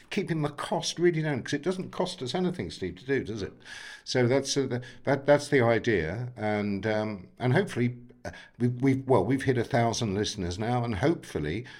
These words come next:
with the likes of, you know, what we're doing here today with you, we can just create more of an awareness for it, and we can try and hit two thousand.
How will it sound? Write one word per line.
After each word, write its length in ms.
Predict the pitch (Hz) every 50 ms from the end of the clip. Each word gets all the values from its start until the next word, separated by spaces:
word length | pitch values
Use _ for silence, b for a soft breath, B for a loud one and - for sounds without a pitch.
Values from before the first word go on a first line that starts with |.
| B B -
with 180 | 107 117 123 120
the 80 | 117
likes 400 | 117 123 131 135 127 131 - -
of, 180 | 123 110 - -
you 80 | 139
know, 140 | 123 101 104
what 180 | 107 127 131 135
we're 80 | 113
doing 300 | 113 104 117 113 113 107
here 160 | 98 117 123 110
today 340 | 117 - 98 104 104 104
with 180 | 95 98 110 -
you, 280 | 120 135 131 113 98 95
we 160 | 104 127 120
can 140 | 123 123 117
just 260 | 127 123 123 - -
create 460 | - - 139 127 127 135 135 135 -
more 280 | 117 123 135 151 151 139
of 100 | 120 117
an 100 | 110 107
awareness 500 | 104 104 120 123 127 123 117 92 82 -
for 260 | - - 85 73 90
it, 140 | 113 - B B B B B B B
and 140 | - - 123
we 100 | 131 135
can 420 | 135 135 131 127 127 123 123 123 120
try 180 | - 143 135
and 100 | 135 120
hit 140 | 123 123 123
two 160 | - 185 185
thousand. 420 | 180 - 92 76 73 - - 69